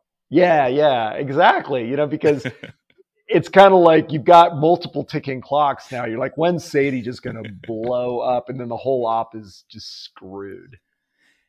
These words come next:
Speaker 2: You didn't write it, but another one of those ticking clocks was Claudia's gotta be thinking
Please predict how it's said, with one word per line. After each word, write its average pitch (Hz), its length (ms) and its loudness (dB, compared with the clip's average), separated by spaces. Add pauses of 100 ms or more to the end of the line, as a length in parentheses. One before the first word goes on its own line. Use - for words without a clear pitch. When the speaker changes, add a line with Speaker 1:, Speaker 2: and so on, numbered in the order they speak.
(800)
Speaker 2:
You 135 120 -6
didn't 123 300 -8
write 120 260 -4
it, 92 220 -14
but 92 320 -8
another 98 320 -6
one 92 240 -10
of 90 60 -12
those 87 180 -12
ticking 85 260 -14
clocks - 340 -14
was 85 300 -20 (280)
Claudia's 104 480 -10
gotta 85 220 -10
be 87 120 -14
thinking 90 460 -16